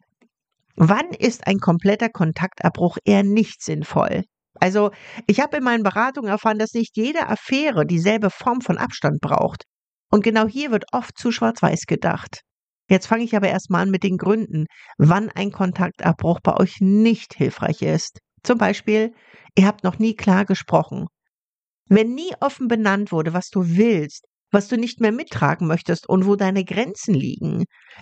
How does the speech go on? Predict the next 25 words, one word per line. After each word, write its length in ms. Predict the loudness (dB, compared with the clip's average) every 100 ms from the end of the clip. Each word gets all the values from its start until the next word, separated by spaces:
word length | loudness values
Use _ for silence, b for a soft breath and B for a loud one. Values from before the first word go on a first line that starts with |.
| 0
ist 180 | 2 2
ein 140 | -2
plötzlicher 520 | 0 -4 -2 -2 -2
Kontaktabbruch 960 | 0 -2 -2 -2 -4 0 0 2 -2 -2 -2
oft 280 | -2 -2 2
nur 200 | 2 2
ein 220 | 0 0
harter 320 | 0 -2 -2 -2
Schnitt 320 | 2 2 0 b b b _ 0
ohne 560 | 2 2 0 0 -4 _ _ 0
echte 400 | 0 0 -4 -4
Klärung. 640 | 2 2 2 -2 -10 -14 _ _ _ _ _ _ -2
Dann 180 | -2 -2
ist 160 | -8 -2
zunächst 400 | 0 0 -2 -6
ein 100 | -2
klares 480 | 0 0 -2 -6
Abschlussgespräch 800 | -8 -6 -4 -4 -2 -6 0 0
sinnvoller 800 | 4 2 2 -2 -2 0 -2 -6 -8 _ _ -2
als 200 | -2 0
ein 180 | -2
kommentarloses 880 | 0 2 2 2 2 2 0 0 -4
Verschwinden. 680 | -2 -2 0 0 0 -4 -8 _ _ _ _ _ _ _ _ _ 4
Nächster 460 | 4 4 0 -4
Grund, 440 | 0 -2 0 -6